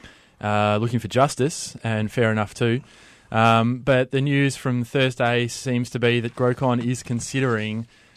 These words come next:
uh, denying them that compensation and fighting them over it, which, uh, so if they're not in pain enough, they're gonna be forced to, to fight for fair compensation, and it's a disgrace.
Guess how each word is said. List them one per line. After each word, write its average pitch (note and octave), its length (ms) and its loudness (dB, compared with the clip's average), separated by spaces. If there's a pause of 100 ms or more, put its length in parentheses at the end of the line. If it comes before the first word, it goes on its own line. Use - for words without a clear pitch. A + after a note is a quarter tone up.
(100)
uh, G#2+ 420 2
denying B2 460 0
them G#2 160 -4
that G2 180 -6 (240)
compensation G#2 640 -6
and G#2 100 -6
fighting A2 480 0
them G2 140 -6
over F#2+ 320 -6
it, F#2+ 120 -10
which, G#2 300 -10
uh, G#2+ 360 0
so A#2+ 160 -4
if A2+ 140 0
they're B2 120 0
not C#3+ 220 2 (420)
in A#2+ 160 -2
pain B2 320 2
enough, A#2 560 -2
they're A2+ 160 -2
gonna A2 220 -2
be G#2+ 400 0
forced A#2 520 0
to, G#2+ 360 -4
to A2 100 -8
fight A2+ 380 0
for G#2 180 -8
fair G#2+ 240 -4
compensation, G2 760 -6
and F#2+ 100 -4
it's - 260 -10 (480)
a G2+ 140 -2
disgrace. G2 640 -2